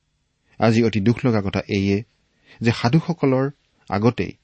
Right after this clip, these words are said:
খ্ৰীষ্টৰ শুভবাৰ্তা সঘনাই কৈ থকা হৈছে, কিন্তু পৰিত্ৰাণ নোপোৱা লোক উপস্থিত থকা স্থান বা সময়ত নহয়। প্ৰায়েই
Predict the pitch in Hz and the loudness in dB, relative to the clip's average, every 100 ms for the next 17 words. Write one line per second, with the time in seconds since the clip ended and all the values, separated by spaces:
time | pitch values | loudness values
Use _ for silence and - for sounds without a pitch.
0 | _ _ - 127 - 120 104 110 98 95 | _ _ -2 -2 0 -2 -2 -2 0 0
1 | 87 - 90 _ _ - 110 117 123 139 | -4 -6 -8 _ _ -4 0 2 2 2
2 | 101 87 92 82 82 - 123 - _ _ | -2 -4 -6 -8 -8 -8 -8 -10 _ _
3 | _ _ _ _ _ _ _ _ _ _ | _ _ _ _ _ _ _ _ _ _
4 | - 131 123 98 156 _ _ _ _ _ | 0 4 4 2 -4 _ _ _ _ _
5 | _ _ _ - 131 165 - 175 170 165 | _ _ _ 0 4 4 2 2 2 -2
6 | - 104 104 - 151 160 147 143 _ 117 | -4 0 0 2 4 4 4 2 _ -8
7 | 95 240 - 135 - 123 113 - - 107 | -2 -2 -2 -4 -6 -4 -4 -4 -6 -2
8 | 110 147 165 _ _ _ 95 87 - 98 | 0 -2 -8 _ _ _ -6 -6 -6 -6
9 | 95 104 - - 87 78 80 - _ _ | -4 -6 -8 -12 -12 -12 -18 -20 _ _
10 | _ _ _ _ _ _ _ _ _ _ | _ _ _ _ _ _ _ _ _ _
11 | _ _ _ 110 123 98 110 | _ _ _ 0 2 2 -2